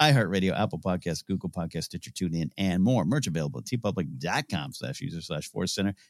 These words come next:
You can support us directly at patreon dot com slash Force Center. From there, you get into our Discord. Uh, want to, uh, let you know you can follow me at Cat Napzok or go to cat napzok dot com for more. And,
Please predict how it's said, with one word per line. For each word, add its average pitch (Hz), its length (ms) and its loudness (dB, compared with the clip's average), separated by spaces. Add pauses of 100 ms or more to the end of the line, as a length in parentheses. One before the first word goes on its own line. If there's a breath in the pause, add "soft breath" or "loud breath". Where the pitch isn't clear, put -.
You 135 140 6
can - 100 -8
support 98 320 0
us 90 80 0
directly 82 360 -2
at 73 100 -4
patreon 85 500 -2
dot 76 280 -4
com 78 280 -6
slash - 360 -8
Force 101 340 -2
Center. 98 180 2
From 90 160 -4
there, 90 140 2
you 85 120 0
get 85 140 -2
into 85 260 -4
our 85 200 -2 (200)
Discord. - 640 0 (520 soft breath)
Uh, 98 280 4
want 113 300 2
to, 107 320 4
uh, 101 60 4
let 98 180 0
you 107 60 0
know 113 40 4
you 123 120 2
can 92 80 -2
follow 90 180 2
me 87 160 2
at 82 180 -4
Cat 85 140 0
Napzok 82 280 -2 (120)
or - 60 -20
go - 80 -6
to - 40 -6
cat 80 160 -4
napzok 78 360 -4
dot 71 260 -6
com 82 240 -2
for - 140 -8
more. 107 400 2
And, 151 360 4